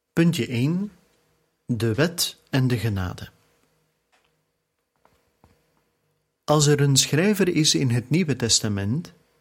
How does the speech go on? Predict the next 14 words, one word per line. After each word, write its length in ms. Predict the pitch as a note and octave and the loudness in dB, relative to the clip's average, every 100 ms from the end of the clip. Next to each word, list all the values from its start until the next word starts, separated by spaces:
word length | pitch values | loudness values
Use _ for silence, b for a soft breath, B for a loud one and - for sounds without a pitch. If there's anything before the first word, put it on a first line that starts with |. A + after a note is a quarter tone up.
| _ _ - | _ _ -2
die 160 | B2+ | 0
het 140 | B2 - | 0 0
onderwerp 680 | D#3 D#3 C#3 B2+ B2 A#2+ - - _ | 2 4 2 2 0 -2 -8 -20 _
christelijke 760 | - D3 F3 - B2+ B2 B2 | -2 2 2 2 0 -2 -2
vrijheid 600 | A2 C3 A#2+ G2+ G#2+ G#2+ - | -2 0 0 -2 -4 -6 -8
vaak 440 | A2+ G#2+ C3+ B2+ - | -4 -2 -2 -2 -6
aanroert, 840 | A2 A#2+ D3 C3 A#2+ D3 - - _ _ _ _ _ _ _ _ _ _ _ _ | -2 0 0 0 -2 -2 -8 -20 _ _ _ _ _ _ _ _ _ _ _ _
dan 200 | - C3+ | 0 2
is 200 | C3+ F3 | 2 0
het 160 | D#3+ D3+ | 0 -2
wel 220 | A#2+ A#2 | -2 -4
Paulus. 640 | A2+ A2 G2 - - - - _ _ _ _ _ _ _ _ _ _ _ _ _ _ _ _ _ _ | -4 -6 -6 -10 -10 -10 -12 _ _ _ _ _ _ _ _ _ _ _ _ _ _ _ _ _ _
In 220 | D3+ D3+ C3+ | 2 2 2
Christus 640 | D#3+ G3 - E3 - | 0 0 2 2 0